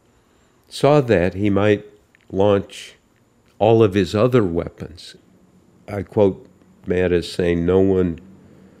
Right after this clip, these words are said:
has a right to incinerate millions of people." But he had to face that. He was not worried that Trump was gonna launch against North Korea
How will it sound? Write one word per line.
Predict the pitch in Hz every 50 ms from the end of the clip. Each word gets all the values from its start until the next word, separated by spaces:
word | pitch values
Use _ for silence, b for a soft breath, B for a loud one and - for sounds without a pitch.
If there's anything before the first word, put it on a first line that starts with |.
| b b b b _
has | - 101 95 92 87 - -
a | - 95 90
right | 80 80 90 101 104 90 82 - - - - -
to | - - 90
incinerate | 87 87 87 85 - - 104 98 98 90 85 85 82 82 - - - - - - _ _
millions | - 92 95 101 95 92 87 85 80 78 - - 80
of | 67 - -
people." | 104 110 110 - - 110 87 76 71 _ b b b b b b
But | - 95 87
he | 85 90 113 117 107
had | 85 87 110 107 101 98 98 95 -
to | - - 98 82
face | - - - - 113 135 135 123 - - - -
that. | - - - 85 78 76 78 78 - - - B B B B
He | B 160
was | 160 151 117 - 139
not | 147 170 185 202 190 131
worried | 131 123 104 90 82 78 78 - - - - _ _ _ _
that | - 98 85 -
Trump | - - 120 123 123 123 -
was | 107 90 -
gonna | - 104 92 90
launch | 85 85 92 92 90 90 87 - - -
against | - - 95 - - 92 87 85 82 - - - - _ b b b b b b b
North | 98 95 95 92 - -
Korea | - 101 90 92 101 104 98 92 87 85